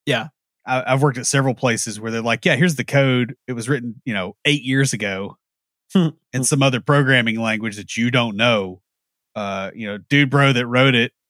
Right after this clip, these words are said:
Speaker 2: you know, he went, he went back home to, well, in one case, I think it was Pakistan, and we don't know where he is, so we can't ask him." And, you know, there was another guy that was working with him, but he's dead.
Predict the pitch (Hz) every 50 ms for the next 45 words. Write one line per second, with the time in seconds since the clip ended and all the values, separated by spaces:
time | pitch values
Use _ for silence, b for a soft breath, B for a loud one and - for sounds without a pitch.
0 | _ _ _ 131 113 110 101 98 98 101 104 107 113 123 127 123 123 - - _
1 | _ 113 117 123 120 120 120 107 120 113 113 - 120 120 120 113 104 95 104 104
2 | 95 95 85 - _ _ _ _ _ _ - 117 110 104 98 - 113 123 117 -
3 | 117 101 92 110 101 110 104 - 120 - - 95 - _ _ _ _ _ _ _
4 | - 107 101 - 123 - - - 131 131 135 143 147 143 - _ _ _ _ _
5 | _ _ 123 120 113 104 104 117 127 139 135 120 123 123 120 117 113 113 120 120
6 | 120 113 113 123 127 127 123 117 117 113 117 - - - - - 117 110 113 -
7 | - 156 143 123 117 127 131 - - - 92 95 101 101 - _ _ _ _ _
8 | _ _ _ _ _ _ _ _ _ _ _ _ - 113 110 107 107 107 104 104
9 | 110 107 101 95 95 95 117 123 123 120 143 147 156 143 143 143 139 131 117 113
10 | 127 131 135 127 123 123 120 117 117 117 107 107 104 147 151 123 - - 131 135
11 | 120 110 104 101 101